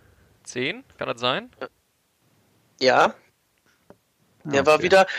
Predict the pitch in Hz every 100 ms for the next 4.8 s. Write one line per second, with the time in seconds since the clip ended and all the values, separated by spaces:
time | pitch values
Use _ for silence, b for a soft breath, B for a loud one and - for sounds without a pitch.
0 | B 143 180 202 196 175 190 190 175 160
1 | 156 202 190 135 143 127 123 - - 120
2 | 131 147 151 143 147 147 139 151 143 131
3 | 151 135 120 131 147 156 156 143 147 135
4 | 151 - 139 - 123 - 101